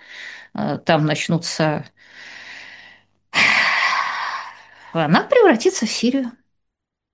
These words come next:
а, со всеми вытекающими отсюда последствиями. Окружающие страны будут, скорее всего, мотать на ус, и, э, в конечном итоге некоторые из них, э, наиболее счастливые,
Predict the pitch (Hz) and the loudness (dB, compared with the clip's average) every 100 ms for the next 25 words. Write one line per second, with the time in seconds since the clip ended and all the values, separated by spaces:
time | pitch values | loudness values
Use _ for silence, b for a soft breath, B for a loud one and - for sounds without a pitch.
0 | _ _ - 160 165 170 226 269 208 175 | _ _ -8 -6 -4 -4 2 2 2 0
1 | - 208 233 - 165 - 202 175 - - | 0 2 2 0 -2 -2 -4 -4 -8 -6
2 | 151 165 - 151 151 - - 180 - 190 | -6 -8 -6 -6 -6 -6 -8 -10 -2 2
3 | 196 415 415 233 - 208 262 170 208 - | 4 4 4 2 4 4 6 4 0 0
4 | 190 175 170 180 165 156 165 165 170 226 | 2 2 2 2 2 2 0 2 2 4
5 | 415 - - 190 208 381 B B B B | 2 0 -4 0 0 0 B B B B
6 | - 160 - 175 196 240 - 202 165 185 | -2 0 0 2 4 4 4 4 4 0
7 | 214 220 160 151 180 214 - 202 156 165 | 2 4 4 4 2 0 0 2 2 2
8 | 160 - - 165 - 165 170 165 151 131 | -2 -4 -4 -2 2 4 6 4 2 0
9 | 156 - 165 190 262 403 359 | -6 -6 -6 -2 0 2 0